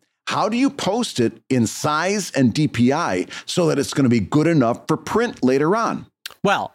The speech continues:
Speaker 2: I will, uh, I'm pr-, I'm probably gonna end up deferring this to my friend Brad Geiger, who technically is just far better at the description and the use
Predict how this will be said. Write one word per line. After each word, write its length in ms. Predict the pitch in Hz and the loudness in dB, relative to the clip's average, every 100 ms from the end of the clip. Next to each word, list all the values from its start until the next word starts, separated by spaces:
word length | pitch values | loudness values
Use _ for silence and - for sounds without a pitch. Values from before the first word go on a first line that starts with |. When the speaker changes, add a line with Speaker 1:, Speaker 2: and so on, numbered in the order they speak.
| - | -2
Speaker 2:
I 220 | 180 277 | 0 2
will, 360 | 247 220 185 - | 4 4 2 0
uh, 100 | 190 185 | 0 0
I'm 200 | 156 147 | -4 -4
pr-, 160 | - | -4
I'm 160 | 185 165 | -4 -4
probably 260 | - 330 262 | -2 0 0
gonna 140 | 170 | 0
end 200 | 151 147 | 0 0
up 140 | 135 | -2
deferring 540 | 131 - 151 147 143 117 | -4 -4 -2 0 2 2
this 260 | 131 123 | 0 -2
to 160 | - - | -4 0
my 220 | 117 110 | 0 0
friend 340 | - 123 110 101 | -4 -4 -2 -2
Brad 280 | 107 101 | -2 -2
Geiger, 340 | 101 98 90 85 | -2 -2 -2 0
who 180 | 107 107 | 0 0
technically 800 | - 214 - 156 - 95 85 90 | -4 -8 -4 -4 -2 0 0 0
is 220 | 95 92 | 0 -2
just 280 | - 123 - | -4 -6 -6
far 300 | - 156 147 | -6 -4 -2
better 400 | 110 101 95 95 | -4 -2 -2 -2
at 200 | 107 104 - | -2 -4 -2
the 180 | 113 | -2
description 580 | 101 - - 131 - 123 | -2 -4 -6 -6 -2 0
and 140 | 110 104 | 2 0
the 60 | 95 | 2
use 380 | 98 107 - | 2 0 -2